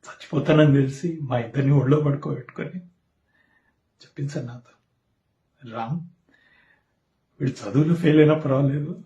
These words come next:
ఆటల్లో ఫెయిల్ అయినా పర్వాలేదు, కానీ ఆలోచనలో ఫెయిల్ కాకుండా చూడు." నేను మాట ఇచ్చాను సార్ తనకి. ఆ మాట తప్పాను,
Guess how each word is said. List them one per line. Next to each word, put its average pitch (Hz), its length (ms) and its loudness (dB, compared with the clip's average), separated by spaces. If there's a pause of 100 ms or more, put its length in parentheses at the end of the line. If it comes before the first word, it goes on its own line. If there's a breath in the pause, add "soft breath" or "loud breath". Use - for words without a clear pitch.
ఆటల్లో 139 480 0
ఫెయిల్ 143 200 -2
అయినా 143 160 2
పర్వాలేదు, 139 460 -6
కానీ 147 220 -8 (600)
ఆలోచనలో 175 600 -2
ఫెయిల్ 160 320 -2
కాకుండా 151 260 -8
చూడు." 151 260 -10
నేను - 1200 -20
మాట 151 260 -6
ఇచ్చాను 165 300 -8
సార్ - 260 -14
తనకి. - 300 -20 (1700)
ఆ - 40 -6
మాట 143 340 -6
తప్పాను, 180 400 -12